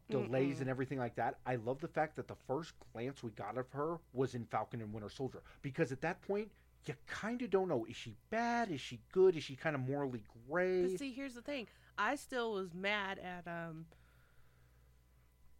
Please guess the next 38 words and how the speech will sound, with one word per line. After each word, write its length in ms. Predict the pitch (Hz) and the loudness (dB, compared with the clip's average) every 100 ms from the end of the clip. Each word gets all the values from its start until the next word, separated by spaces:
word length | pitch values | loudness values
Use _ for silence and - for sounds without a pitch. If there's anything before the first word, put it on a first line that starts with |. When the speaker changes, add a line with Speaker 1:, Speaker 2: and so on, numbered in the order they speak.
| - | -12
Speaker 1:
John 240 | - 113 101 | 0 0 0
Walker? 300 | 104 170 170 - | -2 -4 -8 -10
Speaker 2:
Yes. 680 | 190 185 170 165 165 - - - | -10 -8 -6 -8 -12 -16 -20 -8
Speaker 1:
Uh-huh. 220 | 131 123 147 - - - | -4 -2 -4 -8 -20 -8
Speaker 2:
Because 680 | 202 202 226 190 185 180 180 | -6 -4 0 0 2 -2 -4
he's 220 | 208 202 | -8 -8
like, 420 | 196 202 196 190 247 | -6 -2 -2 -4 -2
"Yeah, 420 | 349 311 247 214 | 0 4 2 2
I 220 | 294 339 - | -2 -4 -6
killed 320 | 269 294 - | -2 -2 -2
people, 640 | 233 226 220 240 262 254 | -8 -4 0 2 0 -4
you 120 | 233 269 | -6 -4
know, 200 | 254 254 | -2 -4
because 380 | 262 269 262 | -4 -4 -2
I'm 200 | 269 277 | 0 0
a 60 | 277 | 2
hothead. 680 | 247 302 269 214 208 214 233 - - - - - | 4 4 4 2 4 2 0 -10 -20 -20 -18 -2
Thanks 260 | 240 330 | 0 2
for 120 | 302 294 | 0 0
taking 280 | 311 302 | 0 0
me 140 | 294 285 | -2 -2
to 60 | |
court. 420 | 262 294 285 285 - | -2 2 4 2 0
I 100 | 214 | -4
know 160 | 220 269 | -2 0
you 180 | 294 277 | 0 0
don't 240 | 277 262 | 0 -2
care. 460 | - 254 254 247 240 - - - - | -2 -2 0 0 -2 -10 -20 -20 -18
Let's 400 | 180 170 214 233 | -10 -2 0 0
go 140 | - 214 | 0 0
talk 220 | 226 214 | 0 -2
to 80 | 190 | -2
this 220 | 202 220 | -2 -4
lady." 280 | 165 160 151 - - - - _ _ - - - - - - - | -6 -6 -8 -14 -20 -20 -20 _ _ -20 -20 -20 -20 -20 -8 0
Everything 500 | 220 208 214 214 202 | 0 0 -2 0 0
about 300 | 180 175 185 | 2 0 4
that 160 | 170 | 2
screamed, 480 | - - 190 175 170 | 2 -2 0 0 -4